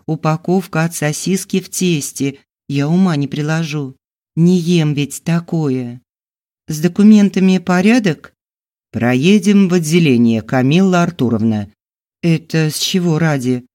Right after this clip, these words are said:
Там и объясним, лаконично выдал сержант,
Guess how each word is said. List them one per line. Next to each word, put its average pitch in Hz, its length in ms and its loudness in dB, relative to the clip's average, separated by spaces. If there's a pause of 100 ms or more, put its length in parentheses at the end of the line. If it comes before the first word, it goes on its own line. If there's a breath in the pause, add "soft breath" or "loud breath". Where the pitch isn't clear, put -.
(400)
Там 175 260 4
и 196 40 4
объясним, 143 800 2 (480)
лаконично 147 720 -2
выдал 147 320 -2
сержант, 147 680 -4